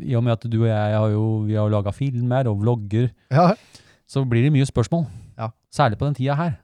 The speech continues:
Speaker 2: Ja, det gjør det.
Speaker 1: Ja, det gjør det. Så, eh, hva tenker du da? Er du begynt å, kjenner du suget nå, eller er det?
Speaker 2: Jeg har, jeg begynner alltid sånn, ja,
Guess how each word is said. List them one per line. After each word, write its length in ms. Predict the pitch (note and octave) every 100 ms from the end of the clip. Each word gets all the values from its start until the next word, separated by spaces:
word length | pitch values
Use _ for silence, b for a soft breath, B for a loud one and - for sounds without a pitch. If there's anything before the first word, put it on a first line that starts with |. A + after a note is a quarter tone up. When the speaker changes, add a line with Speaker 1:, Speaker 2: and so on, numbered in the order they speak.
| _
Speaker 2:
Ja, 140 | - B2
det 100 | C3
gjør 100 | F3+
det. 60 | E3+ _
Speaker 1:
Ja, 140 | F2+ -
det 160 | A2+
gjør 100 | G#2+
det. 140 | G#2 G2+ G#2+
Så, 220 | - A#2 A#2
eh, 800 | A#2 A2+ A2+ A#2 A#2 A2+ A2+ A2+ B B B B B B B -
hva 160 | B2
tenker 200 | D3+ A#2+ A#2+
du 60 |
da? 100 | F3
Er 100 | B2+
du 140 | B2+ C3
begynt 320 | A#2+ A2+ -
å, 720 | B2 A#2+ A#2+ A#2+ A#2+ A#2 A#2 G2+ b b b _
kjenner 280 | - A#2 G#2
du 60 | G#2+
suget 340 | A2+ G2+ B2+
nå, 140 | D#3+ F3
eller 180 | F#3 F#3
er 40 | D#3
det? 120 | D3+
Speaker 2:
Jeg 180 | - B2+
har, 280 | B2 A#2+ B2
jeg 240 | B2 B2
begynner 280 | C3 B2+ C3
alltid 240 | B2 C#3 B2
sånn, 300 | B2+ A#2+ B2 A#2+
ja, 320 | - G#2+ E2+